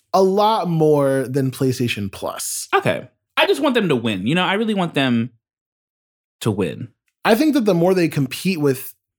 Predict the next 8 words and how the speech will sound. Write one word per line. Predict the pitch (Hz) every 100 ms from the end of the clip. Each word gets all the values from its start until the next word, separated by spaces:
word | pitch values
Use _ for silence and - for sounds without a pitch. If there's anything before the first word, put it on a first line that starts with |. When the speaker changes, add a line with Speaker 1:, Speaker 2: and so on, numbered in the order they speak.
| _ _ _ -
Speaker 1:
Game | 175 180
Pass, | - 117 117 - - _ _ -
the | 127
better | 156 151 127
Game | 117 139 147
Pass | - 135 123 -
will | 127
become, | 113 101 147 123 98 110 -